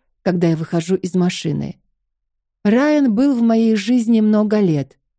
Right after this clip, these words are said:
Не могу представить, что не буду видеться с ним на регулярной основе.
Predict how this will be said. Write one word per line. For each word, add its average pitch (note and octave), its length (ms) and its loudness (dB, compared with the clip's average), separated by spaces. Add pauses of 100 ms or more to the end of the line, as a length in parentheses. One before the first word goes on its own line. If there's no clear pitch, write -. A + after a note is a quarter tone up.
(300)
Не B3+ 120 4
могу C#4 260 0
представить, F#3 680 -2
что - 220 -6
не G#3+ 140 2
буду G3+ 260 0
видеться F3+ 460 -2
с - 140 -6
ним A3+ 260 0 (240)
на G3+ 120 2
регулярной F#3 640 0
основе. D3 760 -4